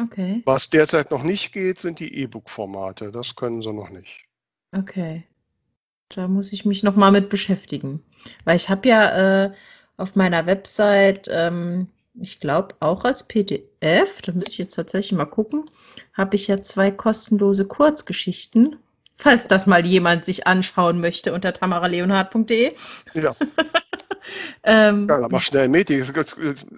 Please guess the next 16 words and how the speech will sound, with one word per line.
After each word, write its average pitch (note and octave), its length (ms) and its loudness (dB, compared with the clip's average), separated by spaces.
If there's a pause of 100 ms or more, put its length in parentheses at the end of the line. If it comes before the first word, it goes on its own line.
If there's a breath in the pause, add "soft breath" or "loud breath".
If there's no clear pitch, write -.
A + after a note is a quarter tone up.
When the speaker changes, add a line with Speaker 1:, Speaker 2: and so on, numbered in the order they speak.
(140)
Speaker 2:
haben E3 160 0
wir D3 80 4
das C#3+ 100 0
Speaker 1:
Ja, A3+ 60 -2
Speaker 2:
veröffentlicht, A#3 480 4
da D3+ 80 0
kommen D#3 220 -4
Speaker 1:
krieg-, - 80 -16
Speaker 2:
tausende E3+ 420 4
Speaker 1:
kriegen - 160 4
wir F4 100 6
das - 220 0
Speaker 2:
Abrufe. A#3 40 -2
Speaker 1:
bis B3+ 140 -4
Freitag E4 420 2
hin? F4 300 -4